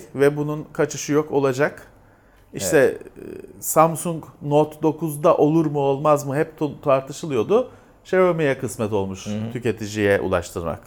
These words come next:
Speaker 2: Evet.
Speaker 1: Ki Samsung'da da olmayacak gibi gözüküyor
Speaker 2: Hı.
Speaker 1: dedikodulara bakılırsa. Bu sene en azından.
Speaker 2: Telefon demişken bir Türkiye'de bir operasyon olmuş. Dokuz bin cep telefonuna hileli kayıt yapıldığı tespit edilmiş. Turistlerin,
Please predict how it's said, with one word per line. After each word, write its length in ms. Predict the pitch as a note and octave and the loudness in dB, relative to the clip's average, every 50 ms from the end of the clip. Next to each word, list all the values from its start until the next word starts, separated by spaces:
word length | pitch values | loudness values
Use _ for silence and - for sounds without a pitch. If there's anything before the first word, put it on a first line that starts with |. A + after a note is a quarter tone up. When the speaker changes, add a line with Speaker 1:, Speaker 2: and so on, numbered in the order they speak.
| - _ _ _ _ _ | -20 _ _ _ _ _
Speaker 2:
Evet. 200 | - C2+ - - - - - _ _ _ _ _ _ _ _ _ _ _ - _ - - | -12 -12 -12 -12 -16 -20 -20 _ _ _ _ _ _ _ _ _ _ _ -20 _ -6 -4
Speaker 1:
Ki 100 | F#3+ D#3+ | -4 0
Samsung'da 560 | - E3 D3 D3 C#3+ - D3 C3 - F3 E3+ | 2 2 2 2 0 -4 -10 -8 -8 -4 0
da 60 | F#3 | 2
olmayacak 720 | E3 D#3+ D#3 C#3+ C#3+ B2+ A#2 A#2+ B2 A#2+ A#2+ - - B2 | 4 4 4 2 0 -2 0 0 0 0 0 -4 -12 -8
gibi 260 | B2 A#2+ B2 C3 A#2+ | -8 -4 -2 -2 0
gözüküyor 540 | A2+ A2+ G#2 F2+ F#2 F#2+ - - F2 D#2+ D#2 - | 2 0 0 0 -4 -8 -8 -6 -4 -4 -4 -4
Speaker 2:
Hı. 180 | A#2 A2 G2+ G2+ | -6 -6 -2 0
Speaker 1:
dedikodulara 640 | G#2+ G2 F#2 F2 - F#2+ D#2+ E2 F2 E2+ E2 D#2+ D#2+ | 0 0 0 -2 -4 -6 -6 -2 -2 0 0 0 0
bakılırsa. 560 | E2 D#2+ - D#2 D2 D#2 - - - - - - - | -2 -4 -6 -8 -8 -8 -6 -6 -8 -8 -10 -8 -6
Bu 100 | A#2 G2+ | -6 -4
sene 300 | - F#2+ E2 D#2+ D#2 D#2+ | -2 -4 -4 -4 -6 -8
en 60 | D#2+ | -10
azından. 400 | D#2 D#2 D#2+ E2+ E2+ F2 D#2+ D#2 - - - _ _ _ _ _ - - _ _ _ _ _ _ _ _ _ - _ _ _ _ _ | -10 -10 -12 -12 -14 -14 -14 -14 -16 -18 -20 _ _ _ _ _ -20 -20 _ _ _ _ _ _ _ _ _ -20 _ _ _ _ _
Speaker 2:
Telefon 420 | - A#2+ A#2 B2+ B2 C3+ C#3 C#3 C3+ | -12 -8 -8 -6 -4 -4 -4 -2 -2
demişken 380 | C#3+ E3 F3 - - B2 A2+ G#2+ - - - - - - - - - _ _ - | -2 -4 -4 -4 -4 -6 -6 -6 -10 -18 -20 -20 -20 -20 -20 -20 -20 _ _ -8
bir 260 | A#2 B2 B2+ C3 - - | -6 -4 -4 -4 -6 -10
Türkiye'de 460 | - - A#2+ A2+ - B2+ A#2 G#2+ A2+ A#2+ | -10 -10 -10 -6 -2 0 0 0 0 -2
bir 80 | C3+ | -2
operasyon 600 | - - - A#2 A2 A2 G#2+ G#2+ - - A#2 A#2 | -4 -4 0 0 2 2 0 0 -4 -6 -4 -4
olmuş. 460 | A#2 G2+ F#2+ A2+ D3 D#3 - - - - _ _ _ _ _ - G#2 | -4 -4 -6 -6 -8 -10 -14 -18 -20 -20 _ _ _ _ _ -10 -8
Dokuz 380 | G2+ - - - F#3+ D#3+ C3 B2 | -8 -8 -4 -4 -4 -4 -2 -2
bin 180 | B2+ B2 A2+ | -2 -2 -2
cep 300 | G2+ B2 A#2+ A#2+ B2 - | 0 0 -2 -2 -2 -4
telefonuna 540 | - A#2 G#2+ A2 A2+ A2+ A2 A#2 C3 D#3+ F3+ | -2 -2 -2 -2 -2 -4 -4 -4 -4 -6 -6
hileli 560 | D#3+ B2 A#2+ A#2 A2+ A2 A2+ A#2 B2 C#3 C#3 | -6 -6 -6 -6 -4 -4 -2 -4 -4 -4 -6
kayıt 380 | - - - C3 C3 - - - | -4 -2 -2 -2 -4 -6 -8 -10
yapıldığı 480 | G#2 - - G2 G2 F#2+ G2 G2 F#2 | -10 -8 -6 -8 -6 -6 -6 -8 -10
tespit 300 | - - F#2+ - - - | -10 -12 -14 -14 -8 -8
edilmiş. 420 | G#2 G2+ G#2 A2+ D#3 G3+ G#3 - - | -8 -6 -6 -6 -6 -6 -8 -8 -12
Turistlerin, 640 | - - A#2 A#2 A2 - - B2+ B2+ C#3 D#3+ F#3 G#3+ | -12 -10 -10 -10 -10 -6 -6 -4 -2 -2 -2 -4 -6